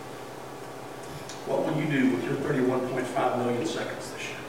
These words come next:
How will you make the most of it? What will you do to change things? We can't let one bad day ruin the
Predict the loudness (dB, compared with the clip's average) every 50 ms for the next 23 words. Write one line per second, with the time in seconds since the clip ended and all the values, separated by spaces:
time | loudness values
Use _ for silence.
0 | -10 -10 -10 -10 -10 -10 -12 -12 -10 -10 -10 -10 -10 -10 -12 -10 -10 -10 -10 -10
1 | -10 -10 -10 -10 -10 -10 -12 -12 -12 -12 -12 -12 -12 -10 -10 -10 -10 -10 -10 -8
2 | -4 -2 0 4 4 4 6 6 6 6 6 8 8 8 6 4 2 0 0 0
3 | 0 0 -2 -4 -6 -6 -6 -6 -6 -6 -6 -6 -6 -6 -8 -8 -8 -8 -10 -10
4 | -10 -10 -10 -8 -8 -8 -8 -8 -10 -10 -8 0 8 12 12 12 12 12 12 12
5 | 12 10 8 4 6 10 12 12 12 12 10 6 4 2 0 0 0 0 4 4
6 | 6 6 6 6 6 6 4 2 0 -2 -2 -2 -4 -2 -2 -2 -4 -4 -4 -6
7 | -6 -8 -8 -8 -10 -10 -10 -10 -10 -10 -10 -10 -10 -10 -10 -10 -10 -10 -10 -10
8 | -10 -10 -8 -4 -2 -2 0 2 8 10 10 10 10 10 8 10 12 12 12 12
9 | 12 12 8 4 6 6 8 10 10 10 8 10 12 12 12 12 12 12 10 10
10 | 10 10 10 10 8 6 4 2 4 6 6 6 6 6 4 4